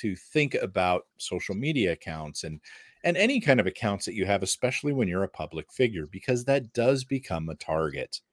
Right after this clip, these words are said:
Um, do you remember, um, gosh, that was years and years ago when, uh, the Associated Press had their Twitter account taken over,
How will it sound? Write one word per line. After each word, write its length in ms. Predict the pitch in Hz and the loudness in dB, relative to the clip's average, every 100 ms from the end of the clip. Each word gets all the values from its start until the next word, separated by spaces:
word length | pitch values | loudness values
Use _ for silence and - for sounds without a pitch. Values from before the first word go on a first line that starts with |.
| _ _ _ _ _ _ _ _ | _ _ _ _ _ _ _ _
Um, 180 | 82 85 | -8 -2
do 100 | 131 | 2
you 60 | 190 | 4
remember, 400 | 196 202 185 143 | 8 10 12 12
um, 380 | 135 117 110 - _ _ - | 12 10 4 -2 _ _ -4
gosh, 220 | 120 107 | -4 0
that 140 | 127 147 | 2 4
was 180 | 90 | 2
years 320 | 85 135 180 101 | 4 10 10 8
and 100 | 92 | 0
years 220 | 82 76 | 0 -2
ago 280 | 80 82 78 | 0 0 2
when, 320 | 85 90 85 | 0 -2 0
uh, 200 | 85 85 | 0 0
the 120 | 90 | 0
Associated 600 | 92 151 - 165 127 92 | 2 2 6 4 4 2
Press 340 | - 127 139 - | 4 4 4 0
had 120 | 90 | -2
their 120 | 87 | -2
Twitter 320 | - - 87 | -2 -4 -2
account 340 | 82 - 85 76 | -2 -2 -6 -4
taken 300 | 85 - 85 | -6 -4 -4
over, 320 | 82 80 | -2 -2